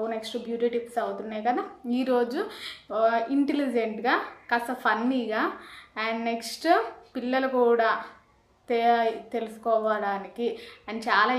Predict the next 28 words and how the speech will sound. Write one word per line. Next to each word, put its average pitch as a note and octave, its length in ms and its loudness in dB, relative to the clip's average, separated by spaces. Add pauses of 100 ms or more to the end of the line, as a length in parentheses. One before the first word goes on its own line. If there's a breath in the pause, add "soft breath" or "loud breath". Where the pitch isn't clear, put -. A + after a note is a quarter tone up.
ఈజీ A#3 200 -4 (140)
and A3+ 100 -8 (120)
చాలా A3+ 340 6 (100)
ఇంపార్టెంట్ G#3 640 -4 (300)
ఇవి. C#4+ 180 -4 (760 loud breath)
ఈ F4 40 4 (100)
trick C4+ 280 -4
అయితే C4+ 120 0 (100)
మీకు A#3+ 180 -4 (120)
నేను A#3 220 0
చూ-, A3 260 -2
చేసి A3+ 280 -4
చూపిస్తా. G3+ 320 -4 (120)
తప్పకుండా B3 520 -2
అందరూ A3+ 260 0 (1200 loud breath)
ఈ A#3+ 180 -4
ట్రిక్‌ని B3 340 -4
అయితే D4+ 300 0
ఫాలో A3+ 280 2
అవ్వండి. A3 320 -2 (440 loud breath)
చాలా B3 220 4 (100)
వరకు C4 180 0 (100)
అందరికీ B3 400 0 (1080 loud breath)
ఇది D4+ 160 4 (240)
యూజ్ C#4 280 0
అవుతుంది A3+ 420 0
అని A3 120 -2
అనుకుంటున్నా. A3+ 480 -2